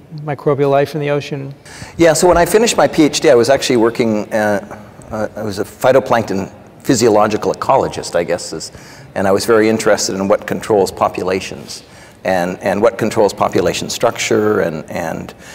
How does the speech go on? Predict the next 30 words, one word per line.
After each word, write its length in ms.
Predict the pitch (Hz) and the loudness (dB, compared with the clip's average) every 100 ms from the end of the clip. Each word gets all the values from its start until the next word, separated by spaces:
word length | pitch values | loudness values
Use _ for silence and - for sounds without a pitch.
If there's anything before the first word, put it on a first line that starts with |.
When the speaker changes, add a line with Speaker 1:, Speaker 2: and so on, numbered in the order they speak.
| - - | -20 -14
Speaker 2:
so 540 | - 120 113 110 107 113 | 0 4 6 6 6 4
at 160 | 120 | 2
that 240 | 123 127 - | 2 0 0
time, 560 | 123 110 107 101 - | 0 0 0 -4 -4
my 320 | 117 113 110 | 0 2 2
P 200 | 104 - | 0 0
H 160 | 101 - | 0 0
D 80 | 113 | -4
supervisor, 580 | - 101 92 95 92 90 | -2 -2 2 2 0 -2
a 40 | |
fellow 220 | 104 95 | 0 0
called, 380 | 87 95 90 87 | 0 -2 -2 -2
uh, 120 | 87 - | -4 -4
Paul 200 | - 107 | 0 0
Harrison, 440 | 85 110 101 - 90 | 2 2 0 -2 -8
who's 280 | 80 - - - - | -10 -14 -18 -20 -10
well 260 | 101 95 | -2 0
known 260 | 92 90 92 | 0 -2 -4
in, 180 | 85 80 | -6 -8
in 100 | 98 | -10
the 60 | 90 | -10
field 280 | - 101 85 | -4 -2 -2
of 80 | - | -2
phytoplankton 560 | 113 123 - 92 - | -4 -4 -8 -10 -10
work, 200 | 76 - - - - - - - | -8 -10 -10 -20 -20 -20 -20 -2
um, 520 | 107 101 101 104 - 120 | 2 4 2 -2 -6 -2
but 140 | 131 | 0
he 100 | - | 2
was 160 | 180 - | 2 0
t-, 140 | - | -8